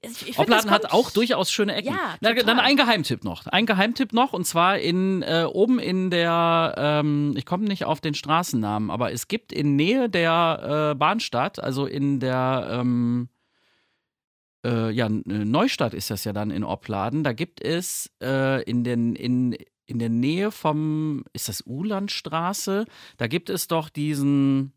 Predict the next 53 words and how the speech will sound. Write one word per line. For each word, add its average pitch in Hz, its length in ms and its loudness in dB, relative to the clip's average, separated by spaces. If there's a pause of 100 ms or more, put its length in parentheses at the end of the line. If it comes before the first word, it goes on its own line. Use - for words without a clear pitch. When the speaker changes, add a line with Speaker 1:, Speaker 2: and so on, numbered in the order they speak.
Speaker 2:
Spielplatz, - 880 -2
wo 147 120 0
so 143 100 0
eine 147 160 2
alte 147 380 0
Bahn, 160 640 0 (600)
äh, 120 500 0 (1040)
Speaker 1:
Ach 120 100 -2
Speaker 2:
so 139 100 4
ein - 40 6
Speaker 1:
so, - 20 4
in - 0 -
Speaker 2:
altes 156 260 4
Speaker 1:
der, 139 60 0
in 143 40 4
der - 80 10
Speaker 2:
Bahnende 220 400 4
Speaker 1:
Bahnstadt? 190 220 2
Speaker 2:
steht. - 400 -4
Speaker 1:
In - 40 -8
Speaker 2:
Nee, 175 60 2
Speaker 1:
der 262 80 6
Speaker 2:
nee, 285 80 6
nee, 269 60 4
Speaker 1:
Bahnstadt? 156 160 4
Speaker 2:
nicht 254 160 2
in 220 100 -2
der 226 80 2
Bahnstadt. 123 480 0
Nee, 196 80 -2
nee, 104 220 -2 (180)
nee, 185 140 -2
nee, 107 200 -2
auf 156 220 -4
der 170 100 -2
anderen 120 220 0
Seite 101 340 -4
quasi. 123 200 -2
Speaker 1:
Okay. 143 100 0
Speaker 2:
Noch 190 160 4
in, 208 220 0
in 196 140 -4
Speaker 1:
Da 185 60 -2
Speaker 2:
Opladen 226 300 4
Speaker 1:
gibt's 220 100 -6
Speaker 2:
in - 60 0
der 214 100 2
Speaker 1:
die 208 40 2
Speaker 2:
Neustadt. 180 360 0
Da 131 80 2
gibt 160 340 -4
es 190 320 -2
Speaker 1:
Ach. - 60 -18